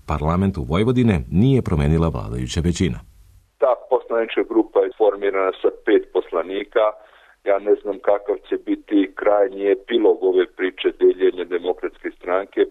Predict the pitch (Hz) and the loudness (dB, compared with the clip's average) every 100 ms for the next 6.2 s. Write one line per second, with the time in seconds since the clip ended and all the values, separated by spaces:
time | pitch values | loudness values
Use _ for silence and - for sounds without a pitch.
0 | - 92 90 - 98 95 92 - 90 - | -2 -4 -4 -2 -2 -2 -8 -10 -16 -8
1 | 95 90 87 - 87 85 85 87 - 90 | -4 -4 -6 -10 0 0 0 -6 -2 2
2 | 87 - _ _ _ - 92 95 92 90 | 2 0 _ _ _ -2 2 2 0 -4
3 | 87 82 85 92 101 - 95 90 85 - | -8 -2 2 2 0 -2 2 2 2 -2
4 | _ _ _ - 90 87 87 92 95 - | _ _ _ -4 0 2 2 2 2 0
5 | 101 95 - 90 92 87 - 85 98 101 | 0 0 0 2 2 2 -4 -6 -2 2
6 | 101 101 | 2 2